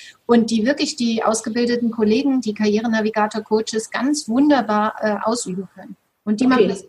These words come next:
Speaker 1: in ganz Deutschland, deswegen habe ich mich da zurückgezogen.
Speaker 2: Okay, also ich verlinke auf jeden Fall diese, diesen Online-Kurs, den ich sehr, sehr interessant finde und ich denke, dass das eine Alternative ist,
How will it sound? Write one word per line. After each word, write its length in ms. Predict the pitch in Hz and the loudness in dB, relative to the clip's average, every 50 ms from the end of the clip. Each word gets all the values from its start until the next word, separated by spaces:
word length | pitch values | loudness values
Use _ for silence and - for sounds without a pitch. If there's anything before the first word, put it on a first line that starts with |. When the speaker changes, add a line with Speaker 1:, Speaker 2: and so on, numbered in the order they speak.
| _ _ _ | _ _ _
Speaker 1:
in 140 | 233 220 214 | -8 -6 -4
ganz 260 | 208 208 208 208 - | -2 -4 -4 -4 -4
Deutschland, 520 | 226 220 247 285 - - 311 294 285 277 - - | -4 -2 -2 -4 -4 -4 -2 -2 -2 -4 -4 -6
deswegen 440 | 220 208 - - 208 202 202 202 | -8 -8 0 2 2 2 2 0
habe 160 | 196 196 - 185 | -4 -6 -6 -8
ich 160 | - - - | -10 -8 -6
mich 200 | 220 214 - - | -6 -8 -6 -6
da 260 | 208 196 190 196 - _ _ _ - | -6 -6 -6 -8 -12 _ _ _ -10
zurückgezogen. 720 | - 214 214 214 214 202 - - - 185 - - - - _ _ | -8 -4 -4 -4 -4 -4 -8 -10 -14 -18 -16 -16 -18 -20 _ _
Speaker 2:
Okay, 360 | - 240 233 - 247 196 - 190 | -2 -2 2 4 2 2 4 2
also 180 | 233 240 277 | 2 2 2
ich 240 | 269 - 269 - - | 0 0 -2 -2 2
verlinke 440 | - 247 247 285 311 330 311 - 214 | 2 4 4 4 4 4 2 2 0
auf 80 | 220 | 2
jeden 260 | 240 254 294 392 392 - 294 | 2 2 2 2 0 0 0
Fall 280 | 285 269 269 269 269 269 | 0 2 4 2 2 2
diese, 560 | 269 254 269 262 269 269 254 247 247 240 240 - - - - - | 2 2 2 4 4 4 4 4 4 0 -2 -6 -10 -18 -6 -2
diesen 240 | 240 233 226 226 220 | 0 2 2 2 2
Online-Kurs, 680 | 233 254 269 262 262 254 247 240 - 247 247 247 247 - | 2 2 2 2 0 -2 -2 -2 0 0 0 0 0 0
den 120 | 240 226 | 0 0
ich 160 | 220 214 220 | 2 0 0
sehr, 180 | 220 208 220 220 | 0 0 0 0
sehr 160 | 226 214 175 | 0 0 -2
interessant 580 | 190 190 190 196 190 - 196 220 285 440 - - | -2 -4 -4 -4 -4 -2 0 2 2 2 0 -2
finde 360 | - 339 311 349 339 311 262 | -2 -2 0 0 0 0 0
und 140 | 269 233 240 | 0 0 -2
ich 120 | 233 - | -4 -4
denke, 240 | 247 240 233 247 233 | -4 -2 -2 -2 -2
dass 180 | 226 208 220 | -2 -2 -2
das 140 | - 226 220 | -4 -4 -2
eine 140 | 226 214 214 | -2 -2 -2
Alternative 680 | 190 208 220 220 208 196 185 185 190 233 240 254 240 | -2 -4 -2 -2 -2 -2 -4 -2 0 2 2 2 4
ist, 200 | 208 220 226 226 | 2 2 0 0